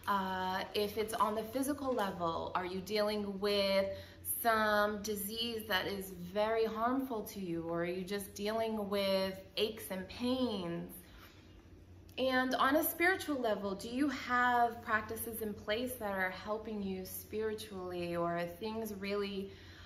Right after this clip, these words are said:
um, not going right for you in that area? Are you working on it? And today I actually had a conversation with someone who, you know, we are,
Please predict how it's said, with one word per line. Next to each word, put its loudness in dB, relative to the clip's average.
um, -4
not 4
going 2
right 2
for -8
you 2
in -2
that 0
area? 0
Are -2
you -4
working -2
on -4
it? -8
And 0
today 2
I 6
actually 0
had 6
a -4
conversation 4
with -2
someone 0
who, 4
you 2
know, 4
we -2
are, 4